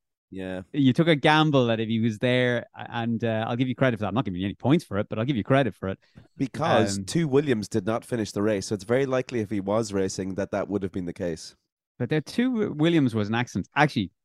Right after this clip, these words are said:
Speaker 2: before we move on, I'm gonna actually jump around here. What did we make of Latifi's cr-, like, li-, was
Speaker 1: Oh,
Speaker 2: Latifi,
Speaker 1: God.
Speaker 2: did he forget what sport he was in? It was like nascar. You sandwiched Joe into the, <laughs> into the,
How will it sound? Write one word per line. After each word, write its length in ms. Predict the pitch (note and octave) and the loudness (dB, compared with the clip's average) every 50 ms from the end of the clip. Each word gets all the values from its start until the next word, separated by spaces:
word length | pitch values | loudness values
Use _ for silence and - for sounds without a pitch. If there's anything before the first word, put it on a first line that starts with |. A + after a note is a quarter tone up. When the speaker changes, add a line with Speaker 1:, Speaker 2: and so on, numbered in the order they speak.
| _ _ _ _ _ | _ _ _ _ _
Speaker 2:
before 280 | - A#2+ - G3+ G#3+ A#3 | -8 -2 4 6 6 8
we 80 | A3+ | 8
move 220 | F#3+ D#3+ C#3+ B2+ B2 | 8 8 8 8 6
on, 240 | A2 G2+ F#2 F2+ - - | 4 2 0 -4 -6 -4
I'm 100 | A2+ A2+ | -4 0
gonna 220 | G#2+ B2 B2 B2 A#2 | 2 2 2 2 0
actually 320 | A#2+ A2+ - - A2+ F#2 G2 | -2 -4 -4 -6 -6 -6 -8
jump 320 | G2+ - - D#3 C#3+ - - | -2 2 4 4 4 4 4
around 400 | A#2 A2+ A#2+ A#2+ A#2+ A#2+ A2+ G2+ | 4 4 4 6 4 4 2 2
here. 260 | G#2 A2 F#2+ F2+ - - _ _ _ _ _ _ _ - - - G3 - _ _ _ _ | 0 -2 -2 -2 -4 -8 _ _ _ _ _ _ _ -20 -20 -18 -20 -20 _ _ _ _
What 260 | - C#3 E3+ B3 C#4 | -2 2 4 4 6
did 140 | - G4 F4 | 6 6 8
we 100 | A#3+ G3 | 8 8
make 300 | E3 D#3 D#3 D#3+ D#3+ - | 8 8 8 8 8 6
of 80 | C#3+ A2+ | 4 0
Latifi's 480 | G#2+ G#2 - - C3+ B2+ - A#2+ G#2+ - | 0 0 2 2 2 4 2 0 -2 -2
cr-, 120 | - - | -4 -2
like, 180 | D#3+ D#3+ E3+ - | -2 -2 -2 -2
li-, 300 | F#3 F3+ G3 G#3+ - - - - - - - | 0 0 0 0 0 -4 -12 -18 -16 -14 -8
was 160 | F#3+ F3+ F#3 G3 | 2 2 4 4
Speaker 1:
Oh, 40 | |
Speaker 2:
Latifi, 540 | G#3+ G#3+ - C#4 D4+ - - F4 D4 G#3+ G3+ | 4 4 6 6 6 6 6 4 4 4 4
Speaker 1:
God. 80 | A3 - - _ _ _ _ | 2 -2 -10 _ _ _ _
Speaker 2:
did 100 | - G#3+ | 0 0
he 80 | B3+ G4+ | 0 2
forget 420 | - - A4 D#3 - D#3+ E3+ D#3+ - | 2 2 2 4 6 6 4 6 4
what 240 | D#3+ C#3+ C3+ C#3 - _ _ | 4 4 4 4 0 _ _
sport 420 | - - - - C#3 C#3 D#3 D#3+ - | -20 -16 -2 0 2 2 2 2 0
he 100 | F3 D3+ | 0 2
was 160 | C3+ C3 A#2 | 2 2 2
in? 160 | C3+ A#2 B2+ | 2 0 0
It 100 | F#3 A3+ | -2 -2
was 80 | B3 C4 | -4 -4
like 100 | C#4+ A#3 | -4 -2
nascar. 640 | E3+ D#3 D#3+ F#3 B3 A#3 - - - F3 C3+ B2+ C3 | 2 4 6 6 6 4 2 2 2 4 4 4 4
You 80 | E3 G3 | 2 0
sandwiched 680 | - - - - A3 G#3 A3+ A#3 A3+ G3+ E3 C3+ - - _ | -2 -4 -4 0 0 2 2 4 4 4 2 2 -4 -16 _
Joe 300 | - F3 F3 F#3+ A3 G3+ E3+ | 0 2 4 4 6 4 4
into 200 | C#3+ B2 D#3 C3 | 2 0 -2 -2
the, 140 | C#3+ - - - _ _ _ _ _ _ _ _ _ - | -2 -2 -4 -4 _ _ _ _ _ _ _ _ _ -2
<laughs> 140 | A#3+ A3+ - | -2 0 0
into 360 | C4 C#4 A#3+ A#3+ A#3 - A#3 | 0 0 -2 -2 -2 -4 -4
the, 300 | G3+ F3+ F#3 F3 E3 D#3+ | -2 0 0 0 0 0